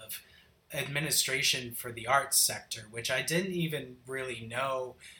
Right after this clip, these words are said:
going into being an actor that this was even a thing. I just assumed that artists just did their thing,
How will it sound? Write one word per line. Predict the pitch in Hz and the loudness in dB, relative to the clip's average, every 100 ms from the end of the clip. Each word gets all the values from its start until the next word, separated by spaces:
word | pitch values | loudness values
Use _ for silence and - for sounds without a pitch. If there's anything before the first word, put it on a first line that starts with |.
| _ | _
going | - 139 131 127 | -2 0 0 2
into | 143 143 123 | 2 0 -4
being | 131 123 117 | -2 -2 -2
an | 113 | -2
actor | 117 131 - 127 | 0 0 -2 -4
that | 120 117 | -6 -4
this | 131 - | 0 0
was | 123 131 | 0 -4
even | 127 113 | -4 -6
a | 107 | -10
thing. | - 131 127 117 | -2 0 0 -2
I | |
just | 107 147 160 | -2 0 4
assumed | - 143 135 | 4 4 -2
that | 123 113 | -4 0
artists | 131 127 117 - | 0 2 2 0
just | 120 - | -2 -4
did | 127 117 | -6 -6
their | 110 104 - | -8 -8 -8
thing, | 123 120 | -6 -6